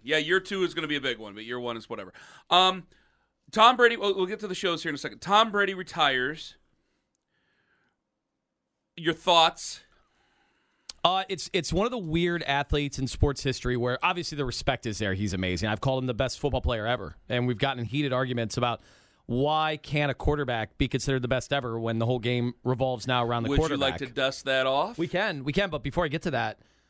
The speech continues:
Speaker 1: I'm
Speaker 2: uh,
Speaker 1: talking about the show tomorrow.
Speaker 2: I, I do have to say that I don't. He wasn't one of those guys, like, it, when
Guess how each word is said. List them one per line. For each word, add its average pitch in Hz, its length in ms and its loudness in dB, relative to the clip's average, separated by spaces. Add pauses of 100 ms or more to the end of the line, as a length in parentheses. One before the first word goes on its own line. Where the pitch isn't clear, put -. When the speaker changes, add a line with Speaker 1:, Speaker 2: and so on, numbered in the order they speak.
(420)
Speaker 1:
I'm 156 140 2
Speaker 2:
uh, 156 40 0
Speaker 1:
talking 151 180 2
about 120 180 -6
the - 80 -20
show 113 220 -10
tomorrow. - 240 -8
Speaker 2:
I, 180 240 0
I 170 80 0
do 202 440 -2
have 160 320 -2
to 135 80 -10
say 165 460 -2
that 127 260 -6
I 151 140 0
don't. 175 400 -2 (1800)
He 170 120 0
wasn't 214 420 0
one 170 220 0
of 175 60 0
those 165 260 -2
guys, 147 460 0
like, 143 120 0 (920)
it, 170 120 0 (300)
when 165 680 0